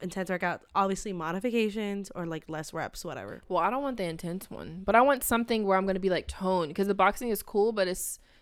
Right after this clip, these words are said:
Speaker 2: just mainly upper body, a little bit of abs.
Speaker 1: Oh.
Speaker 2: It's
Speaker 1: Mm-hmm.
Speaker 2: not, like, full body workout, you know?
Speaker 1: Oh, wow. But you weren't, like, jumping around and
Speaker 2: No, I was jumping,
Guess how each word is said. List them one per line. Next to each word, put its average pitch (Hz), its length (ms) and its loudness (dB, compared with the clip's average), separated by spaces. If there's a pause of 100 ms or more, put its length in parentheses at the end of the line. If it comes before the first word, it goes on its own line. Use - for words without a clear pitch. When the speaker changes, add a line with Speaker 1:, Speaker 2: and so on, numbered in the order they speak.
Speaker 2:
just 214 180 -4
mainly 190 440 0
upper 175 180 -4
body, 160 280 -2
a 156 80 -6
little 151 180 -8
bit 160 120 -6
of - 80 -10
abs. - 460 -14 (260)
Speaker 1:
Oh. 170 360 -6 (440)
Speaker 2:
It's 175 140 -4
Speaker 1:
Mm-hmm. - 80 -6
Speaker 2:
not, 165 160 -2
like, - 140 -8
full - 260 -6
body - 280 -8
workout, - 420 -14 (180)
you 180 100 -10
know? 175 180 -8
Speaker 1:
Oh, 359 240 2
wow. 247 560 0 (180)
But 196 240 -12
you 269 60 -4
weren't, 254 120 -2
like, 262 140 -2
jumping 214 340 -6
around 202 360 -2
and 185 240 -8
Speaker 2:
No, 240 120 4
I 226 140 10
was 214 320 6
jumping, 165 500 -2